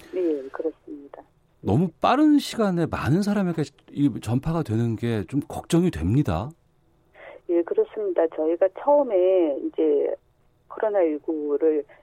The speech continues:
Speaker 1: 역학조사했을 때는
Speaker 2: 예.
Speaker 1: 한, 첫 환자에서 다음 환자 증상 발생까지의 기간을 한 육 일 정도로 나타났거든요.
Speaker 2: 예.
Speaker 1: 지금 나오는 거 보면 첫 환자 증상 발생에서 두 번째 환자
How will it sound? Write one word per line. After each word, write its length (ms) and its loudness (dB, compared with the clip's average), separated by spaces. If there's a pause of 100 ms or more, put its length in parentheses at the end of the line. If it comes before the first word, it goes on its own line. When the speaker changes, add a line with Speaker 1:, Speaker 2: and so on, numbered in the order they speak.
Speaker 1:
역학조사했을 840 -4
때는 440 -2
Speaker 2:
예. 140 2
Speaker 1:
한, 540 -10
첫 180 2
환자에서 720 -2
다음 320 0
환자 400 -2 (100)
증상 440 0
발생까지의 960 -4
기간을 680 -6 (380)
한 280 -4 (260)
육 200 0
일 160 0
정도로 680 0
나타났거든요. 1000 -10
Speaker 2:
예. 280 2
Speaker 1:
지금 320 -2
나오는 400 2
거 120 0
보면 440 -6 (360)
첫 180 0
환자 440 0 (100)
증상 360 -2
발생에서 680 -6
두 100 -18
번째 320 0
환자 280 -2